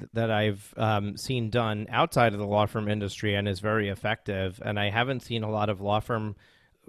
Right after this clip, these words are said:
law firms doing this, but I, I wonder if, uh, it would have the same, the same effectiveness, is to have a fully refundable deposit. So the only purpose of collecting the money is to make sure they show up for the call,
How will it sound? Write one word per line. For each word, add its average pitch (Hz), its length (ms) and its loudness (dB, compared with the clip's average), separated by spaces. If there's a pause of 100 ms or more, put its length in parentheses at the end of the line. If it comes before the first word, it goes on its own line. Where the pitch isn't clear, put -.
law 113 240 2
firms 107 280 -2
doing 123 360 -2
this, 151 260 0
but 107 200 -2
I, 104 260 0
I 104 120 -2
wonder 110 520 2
if, 101 400 -2 (380)
uh, 101 260 -2
it 113 80 0
would 107 160 0
have 104 260 0
the 101 120 -4
same, 104 500 -2 (260)
the 104 200 -2
same 107 560 -4 (100)
effectiveness, 98 760 -4
is 101 200 -4
to 107 260 -4
have 107 220 0
a 101 80 -2
fully 131 300 -2
refundable 107 640 -2
deposit. 95 600 -4 (400)
So 107 540 4
the 107 160 0
only 135 220 2
purpose 113 400 -2
of 104 80 -6
collecting 110 400 -2
the 101 80 -2
money 104 240 0
is 98 100 -4
to 104 100 -6
make 101 160 -2
sure 107 120 -2
they 95 100 -2
show 104 200 -2
up 101 140 -2
for 107 80 -8
the 95 120 -6
call, 110 420 0